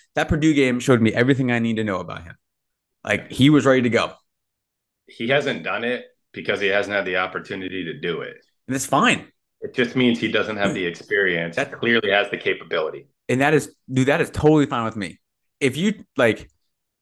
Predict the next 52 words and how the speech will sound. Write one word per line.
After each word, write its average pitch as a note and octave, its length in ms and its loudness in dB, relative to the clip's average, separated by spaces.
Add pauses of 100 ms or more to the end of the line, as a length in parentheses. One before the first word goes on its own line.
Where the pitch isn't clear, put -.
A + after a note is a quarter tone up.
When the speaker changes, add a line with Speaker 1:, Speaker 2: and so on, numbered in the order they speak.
(140)
Speaker 1:
it C3 100 2
doesn't, E3 360 2
I, - 200 -6
I D3+ 80 -2
don't F#3+ 140 4
need G3 180 0
him F3 160 -2
to A#2+ 60 -6
do G3+ 160 -6
that. - 160 -12 (220)
Like, A2 200 -2
I G#2+ 80 2
want B2 280 2
him C3+ 140 0
to, G#2+ 340 -4 (240)
but B2 140 2
there's C3+ 140 0
a B2 60 -2
difference D3+ 220 4
between D3 240 -2
a - 20 0
need A#2 160 -2
and A#2+ 100 -6
a - 20 -6
want. F#3 280 -10 (480)
Like, A#2 140 0
I A#2 60 2
want C3+ 320 2
him D3+ 100 0
to A#2+ 80 0
put C3+ 220 0
up, A#2+ 300 -2 (440)
like, G2+ 220 -4
Heisman C3 540 0
numbers - 520 -2 (160)
because A#2 200 -2
I, G2+ 80 0
like, A2+ 240 -2
we C3+ 140 6
all D3 140 4
know C#3+ 220 2
it's - 120 -10
there. - 280 -2 (580)
But, D3 100 4
like, B2 220 2
when A#2 140 -4
you E3+ 100 -8
have E3+ 440 -4
this C3+ 120 -6
kind D3 200 -2
of A#2 80 -2
defense, C#3+ 680 -6